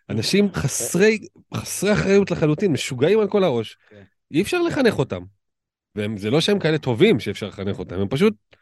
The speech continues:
Speaker 1: לא יכולים לעשות מה שאתה מבקש מהם, הם, הם all over the place. הם פתאום מתחילים לך עם קו הגנה מעבר לחצי, מ-, מאיזושהי סיבה. כנראה שהוא אמר משהו שהם הבינו שצריך לעשות ככה,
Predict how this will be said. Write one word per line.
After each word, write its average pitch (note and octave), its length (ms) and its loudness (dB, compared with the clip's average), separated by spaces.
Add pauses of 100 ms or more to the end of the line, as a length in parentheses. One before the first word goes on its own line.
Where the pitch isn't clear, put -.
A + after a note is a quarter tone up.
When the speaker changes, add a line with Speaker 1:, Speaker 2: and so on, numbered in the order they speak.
(760)
Speaker 1:
לא D#3 120 2
יכולים D4 380 0
לעשות G3+ 380 0
מה F3 100 4
שאתה F3 180 2
מבקש F3 320 0
מהם, C#3 320 0
הם, - 0 -
הם C3 240 -6 (160)
all F3+ 120 6
over A3 220 6
the E3 40 0
place. - 360 -6 (360)
הם G#2 100 -2
פתאום F#3+ 260 4
מתחילים G#3 240 4
לך F#3 60 0
עם D3+ 100 4
קו D#3+ 180 0
הגנה E3 240 0
מעבר D#3 260 0
לחצי, E3 440 -6 (280)
מ-, G#2+ 80 -8 (440)
מאיזושהי E3 440 -2
סיבה. B2 280 -2 (300)
כנראה D3 340 4
שהוא G3 220 4
אמר G3 220 2
משהו F3+ 320 -2
שהם D3 280 0
הבינו C3 300 2
שצריך A2 260 -8
לעשות A2 200 -8
ככה, G2+ 280 -6